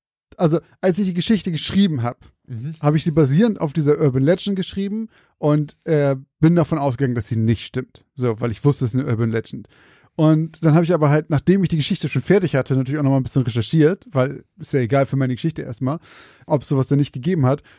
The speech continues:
Speaker 1: Und dann kam ich so ein bisschen ins Zweifeln und hab so gedacht, okay, vielleicht gab's das doch mal.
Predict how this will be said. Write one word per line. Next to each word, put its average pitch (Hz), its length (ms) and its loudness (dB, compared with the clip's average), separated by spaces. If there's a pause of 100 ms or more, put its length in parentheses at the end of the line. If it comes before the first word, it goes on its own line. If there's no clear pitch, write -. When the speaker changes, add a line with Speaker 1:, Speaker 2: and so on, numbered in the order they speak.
Speaker 1:
Und 147 120 2
dann 180 120 4
kam 202 120 2
ich 180 80 0
so 190 80 4
ein 175 40 2
bisschen 180 320 -2
ins - 260 -2
Zweifeln 175 560 0
und 135 60 4
hab 139 120 0
so 156 60 -4
gedacht, 139 160 -2
okay, 143 160 -8
vielleicht 120 320 -2
gab's 123 240 -2
das - 180 -8
doch - 280 0
mal. 135 440 -6